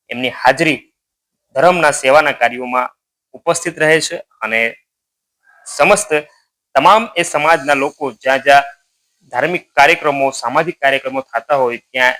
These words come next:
એમનું સ્વાગત અને સત્કાર પણ જીતુભાઈ કુહાડા દ્વારા કરવામાં આવી રહ્યું છે. તેમજ આપ જે દ્રશ્યો નિહાળી રહ્યા છો, એ વેરાવળ શહેરના ક્રિષ્ના ટ્રાવેલ્સ ઓફિસની ત્યાંથી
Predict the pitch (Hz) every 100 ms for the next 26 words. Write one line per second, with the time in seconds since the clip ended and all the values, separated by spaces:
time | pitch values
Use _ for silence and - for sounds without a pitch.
0 | 120 120 127 - - 117 123 156 - 135
1 | - 117 - 156 160 202 156 - _ _
2 | _ 143 175 139 127 131 131 - 117 117
3 | 120 113 110 110 - 104 104 104 101 107
4 | 98 95 _ - _ 107 117 117 117 -
5 | - _ 123 123 135 185 185 180 180 180
6 | 180 175 170 - _ _ _ _ _ _
7 | 120 110 127 147 165 156 156 143 156 160
8 | 170 - _ _ _ _ _ 143 - 185
9 | 175 - 143 151 196 - - - _ _
10 | _ 127 151 240 - 208 170 165 156 175
11 | -